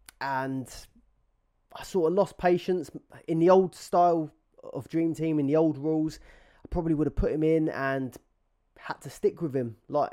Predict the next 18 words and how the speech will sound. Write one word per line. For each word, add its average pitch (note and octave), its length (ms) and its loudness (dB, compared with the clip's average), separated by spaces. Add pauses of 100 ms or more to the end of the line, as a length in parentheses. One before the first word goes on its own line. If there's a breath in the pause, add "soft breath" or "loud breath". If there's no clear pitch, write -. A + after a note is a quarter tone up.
(120)
like D3 400 -4
with E3 220 0
five F3+ 380 2
transfers D#3+ 560 -2
for D3+ 80 -4
the C#3 80 -4
month, D#3+ 260 0
I D3 60 -2
probably F3+ 260 -4
would D3+ 140 -2
have C#3 80 -4
chose D#3+ 320 0
him D#3 240 -2 (260 soft breath)
and C3+ 160 -6
seen D#3 280 -2
it B2+ 60 -2
out. C3 340 -2 (580 soft breath)
Um, A#2 560 -6